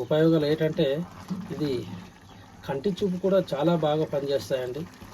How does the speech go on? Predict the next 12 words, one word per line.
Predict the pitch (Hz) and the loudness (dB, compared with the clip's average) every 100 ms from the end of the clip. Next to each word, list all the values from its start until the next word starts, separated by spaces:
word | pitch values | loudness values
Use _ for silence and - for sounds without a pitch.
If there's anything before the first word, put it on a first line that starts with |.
| - - | -20 -12
అలాగే | 139 170 170 147 170 - - - 120 120 | 2 6 6 4 -2 -10 -20 -12 -8 -2
రోగ | 123 156 180 196 | 2 4 6 8
నిరోధక | 170 175 185 180 180 | 10 10 8 6 2
శక్తి | 160 - 165 | 0 -2 0
కూడా | 170 208 - - - 135 | 2 2 -2 -10 -10 -2
బాగా | 135 147 139 117 - | 0 2 2 0 -4
పెంచుతుంది. | 135 123 - 151 135 156 175 - - - | -8 -8 -6 -4 -4 -6 -8 -12 -20 -10
అలాగే | 135 156 151 117 - - - - - - - - | -2 0 0 -2 -6 -18 -20 -16 -16 -14 -16 -8
బరువు | 127 135 196 196 | 0 8 10 8
ఎక్కువ | 175 180 | 6 4
ఉన్నటువంటి | 175 165 208 180 170 | 4 6 2 4 4
వాళ్ళు | 156 151 | 4 2